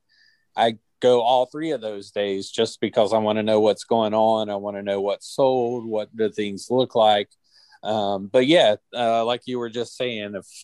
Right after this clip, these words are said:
I notice, like, um, well, just to use the example that you used, like, if we're low on turtle stuff and I know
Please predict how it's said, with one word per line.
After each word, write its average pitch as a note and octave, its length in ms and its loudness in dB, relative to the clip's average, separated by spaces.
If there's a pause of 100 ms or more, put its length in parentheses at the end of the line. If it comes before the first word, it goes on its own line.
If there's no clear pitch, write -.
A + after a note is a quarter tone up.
I A2 160 6
notice, A2 460 2
like, G2 220 2 (680)
um, F#2+ 460 -4 (280)
well, B2+ 140 6
just C3 280 0
to A#2 60 -4
use A2 460 -2 (100)
the G#2 160 0
example G2+ 560 -2
that F2+ 180 -2
you A2 180 -6
used, G2 540 -8
like, F#2+ 260 2
if F#2+ 220 2
we're G2 360 4
low A#2+ 300 4
on A2 120 -2
turtle A#2 380 -4
stuff F#2+ 460 -6
and G2 100 -6
I G2+ 240 -8 (600)
know G#2+ 440 2